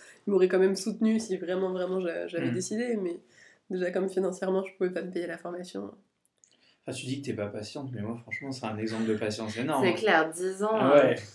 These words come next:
Speaker 1: Mais j'ai fait plein d'autres
Speaker 2: Oui,
Speaker 1: choses à
Speaker 2: non, mais
Speaker 1: côté.
Speaker 2: bien sûr,
Speaker 3: Ouais, mais
Speaker 2: mais bien sûr, mais garder ça en soi, cet objectif, euh, franchement, c'est, ouais.
Speaker 1: Bah, en fait, c'est
Speaker 2: Objectif
Speaker 1: rigolo parce
Speaker 2: sur
Speaker 1: qu'il y a
Speaker 2: long
Speaker 1: des
Speaker 2: terme,
Speaker 1: personnes
Speaker 2: c'est
Speaker 1: avec
Speaker 2: fou.
Speaker 1: qui je parlais il y a, il y a cinq, six ans, avec qui j'étais très proche, et je leur disais toujours, « Je fais de l'hypnose. »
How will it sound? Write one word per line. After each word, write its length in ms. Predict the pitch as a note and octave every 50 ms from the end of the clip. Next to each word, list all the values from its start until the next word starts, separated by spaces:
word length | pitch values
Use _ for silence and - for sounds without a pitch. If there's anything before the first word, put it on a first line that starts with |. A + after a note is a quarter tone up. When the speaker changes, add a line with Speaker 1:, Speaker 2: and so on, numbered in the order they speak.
| - _ -
Speaker 1:
Mais 140 | A#3 A#3
j'ai 120 | F#3+ G3+ F#3+
fait 120 | G3 F#3+
plein 180 | F#3+ G3 G3 F#3+
d'autres 280 | A3 A#3 A3 - D#3 D#3
Speaker 2:
Oui, 80 | F3
Speaker 1:
choses 80 | F#3 D#3+
à 20 | D#3
Speaker 2:
non, 40 | C#3
mais 60 | A2+
Speaker 1:
côté. 120 | A2+ B2+ C#3+
Speaker 2:
bien 100 | D3+ D#3+
sûr, 220 | D#3 - F3+ F#3
Speaker 3:
Ouais, 220 | - F#3+ F#3 F3 D#3+
mais 80 | C3
Speaker 2:
mais 100 | A#2 A#2 A2+
bien 140 | A#2 C3 B2+
sûr, 260 | - - F3+ D#3+ C#3
mais 240 | B2+ A#2+ A#2 A2+ A2+
garder 340 | A2+ C3 B2 A#2 A2+ B2 A#2+
ça 180 | A#2+ - C3+
en 160 | C3 C3 B2+ B2
soi, 160 | - D3 C#3
cet 200 | C#3 A#2+ G#2+ - B2
objectif, 540 | A#2 A2+ A#2+ A#2 A#2 - D#3+ D#3+ - - C3
euh, 100 | A2+ A2 A2 A2 A2 A2+ A2+ _
franchement, 300 | - C3 B2+ - E3 F#3 F3+
c'est, 280 | - - - A#2+ A2+ A#2 A2+ A2+ A#2+ _ _ _ _ _ _ _ _ _ _ _ _ _ _ _ _ _ _ _ _ _ _ -
ouais. 160 | - B2 B2 - - -
Speaker 1:
Bah, 120 | F#3+ E3 - - - -
en 120 | - G3 G#3
fait, 140 | A3+ A3 -
c'est 80 | F#3+
Speaker 2:
Objectif 20 | F#3
Speaker 1:
rigolo 220 | E3+ E3 F#3 G#3
parce 100 | G#3 G#3
Speaker 2:
sur 100 | - -
Speaker 1:
qu'il 80 | - E3+
y 20 |
a 20 | -
Speaker 2:
long 0 |
Speaker 1:
des 60 | F3+
Speaker 2:
terme, 80 | F3+ G#3
Speaker 1:
personnes 240 | A3+ A#3 - G#3+ G#3+
Speaker 2:
c'est 60 | G3
Speaker 1:
avec 120 | F3+ F3 -
Speaker 2:
fou. 80 | A3
Speaker 1:
qui 80 | A3+ G#3+
je 120 | - -
parlais 340 | - G3+ G3 G3 F#3+ G3 G#3
il 60 | G3+
y 40 | G3+
a, 320 | F#3 F#3 F3+ F#3+ G3 G3 - _ _ _ _ _ _ _ _ -
il 60 | G3
y 40 | F3
a 80 | F#3+
cinq, 380 | F#3 - - G3+ G#3+ A3+ A3 A3
six 300 | - - - G#3 G3 G#3
ans, 200 | A#3 C#4 C#4+ D4
avec 280 | B3+ A3 G3 F#3 F#3 F#3
qui 160 | F#3 - A#3
j'étais 240 | G#3+ G#3 G3 - D#4+
très 240 | - - - F#3+ F#3
proche, 340 | F#3 - A#3 B3 C4+ - -
et 40 | G3
je 60 | F#3+
leur 120 | F#3+ F#3 F#3
disais 220 | F3+ - G#3 G#3+
toujours, « 240 | G#3 - G3+ G3+ G#3
Je 60 | G#3 -
fais 100 | G3+ F#3+
de 40 | F3+ F3+
l'hypnose. » 320 | F#3 - B3 C4 C#4+